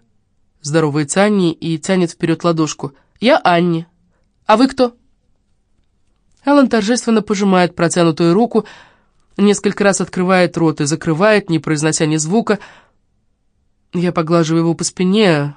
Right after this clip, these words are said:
улыбаясь своей дочурке и ласково говорю: «Познакомься, Анни.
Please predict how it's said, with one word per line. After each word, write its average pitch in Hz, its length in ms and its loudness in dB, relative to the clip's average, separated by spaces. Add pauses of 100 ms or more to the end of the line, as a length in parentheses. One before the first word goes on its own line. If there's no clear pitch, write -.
улыбаясь 170 460 0
своей 151 300 -2
дочурке 160 460 -4
и 156 40 0
ласково 160 360 0
говорю: 170 440 -2 (1040)
«Познакомься, 160 760 -6
Анни. 185 460 -6